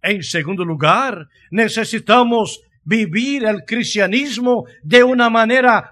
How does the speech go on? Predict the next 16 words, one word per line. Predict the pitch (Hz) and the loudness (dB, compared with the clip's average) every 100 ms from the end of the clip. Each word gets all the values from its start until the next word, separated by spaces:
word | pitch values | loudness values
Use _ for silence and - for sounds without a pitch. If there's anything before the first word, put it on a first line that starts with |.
| _ - | _ 2
convincente. | 277 311 311 285 262 214 262 247 - - 262 247 214 202 170 165 _ _ _ _ _ _ | 8 8 6 0 -2 -2 -2 -4 -4 2 4 4 0 -2 -6 -8 _ _ _ _ _ _
O | 226 294 | 4 4
sea, | 262 - 269 214 151 151 202 - _ | 4 2 4 4 2 0 -2 -6 _
debemos | 139 226 202 269 262 | 0 2 4 4 2
de | 233 220 | 0 -2
ser | - 233 - | 0 -2 -2
cristianos | 220 185 - 220 262 240 214 - _ - | -4 -4 -2 0 2 0 -6 -10 _ -20
dentro | 123 113 285 359 339 294 247 | -12 2 4 4 2 -2 0
de | 226 | 2
la | 214 | 2
iglesia | 151 156 208 220 233 247 254 247 - | 0 0 0 0 -2 0 0 -2 -6
y | 240 240 | -2 -2
fuera | - - 220 277 285 254 | -2 -2 4 6 6 4
de | 240 | 2
la | 233 | 0
iglesia | 185 202 226 226 247 | 0 -2 -2 -4 -10